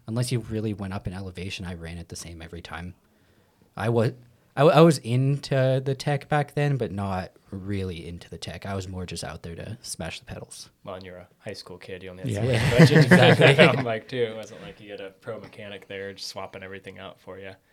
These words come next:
Speaker 2: I guess with that, what I'm getting at is the gravel, to me, and this is what we've discussed, feels closer to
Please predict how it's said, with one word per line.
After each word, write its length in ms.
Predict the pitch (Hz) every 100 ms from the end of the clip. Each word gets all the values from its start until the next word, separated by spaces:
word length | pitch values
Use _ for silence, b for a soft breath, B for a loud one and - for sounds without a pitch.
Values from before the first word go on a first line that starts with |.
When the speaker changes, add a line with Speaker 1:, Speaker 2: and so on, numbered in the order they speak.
| b b b b b b b
Speaker 2:
I 80 | 120
guess 180 | 131 123
with 120 | 110
that, 200 | 120 120
what 100 | 101
I'm 100 | 101 98
getting 280 | 98 95
at 140 | 95 95
is 220 | 92 98
the 100 | 95
gravel, 480 | 95 104 123 110 92
to 160 | - 101
me, 280 | 107 101
and 240 | 95 95 104
this 140 | 95
is 60 | 95
what 100 | 95
we've 180 | 95 92
discussed, 520 | 82 - 107 90 -
feels 320 | 117 113 -
closer 720 | - - 113 107 - 92 92 -
to 500 | - 95 92 90